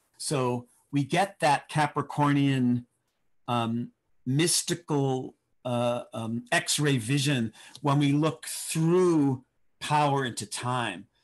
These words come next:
This period where Saturn's been asking that of us is drawing to a close because Saturn's about to enter Aquarius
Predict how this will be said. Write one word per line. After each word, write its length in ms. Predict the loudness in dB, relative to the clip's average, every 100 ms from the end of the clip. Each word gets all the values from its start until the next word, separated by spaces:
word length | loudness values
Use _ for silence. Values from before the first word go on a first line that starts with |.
| _ _ _ _ _ _ _ _ _ _ _ _ _ _ _ _ _ _ _ _ _ -2
This 240 | 0 0
period 400 | 0 2 4 4
where 140 | 2 2
Saturn's 600 | 2 2 4 4 0 0
been 160 | 0
asking 480 | 2 0 0 0 2
that 220 | 2 0
of 200 | 0 0
us 240 | 0 -2 -4
is 160 | -4
drawing 320 | -2 0 0 -2
to 120 | -4
a 60 |
close 560 | -6 0 2 2 0 -2
because 320 | -8 -8 -6
Saturn's 400 | -2 0 0 -2
about 300 | -2 -2 -2
to 100 | -8
enter 240 | -8 -8 -10
Aquarius 760 | -6 -2 0 0 -2 -8 -14